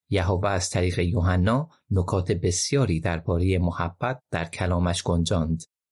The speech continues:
در این مقاله به بررسی برخی از نوشته‌های یوحنا می‌پردازیم و خواهیم دید که از نمونه او چه درس‌هایی می‌آموزیم.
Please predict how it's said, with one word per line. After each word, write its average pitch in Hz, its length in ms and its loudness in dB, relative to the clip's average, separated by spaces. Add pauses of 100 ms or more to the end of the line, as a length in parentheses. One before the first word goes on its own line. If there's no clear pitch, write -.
(680)
در 127 100 0
این 123 180 2
مقاله 127 480 0
به 131 140 -2
بررسی 98 640 -2
برخی 92 340 -2
از 92 160 0
نوشته‌های 90 580 0
یوحنا 87 420 0
می‌پردازیم 104 840 0 (340)
و 107 100 -2
خواهیم 113 500 0
دید 80 300 -2
که - 140 -4
از 92 220 2
نمونه 87 600 2
او 113 240 0
چه - 180 -2
درس‌هایی 85 520 0
می‌آموزیم. 80 640 0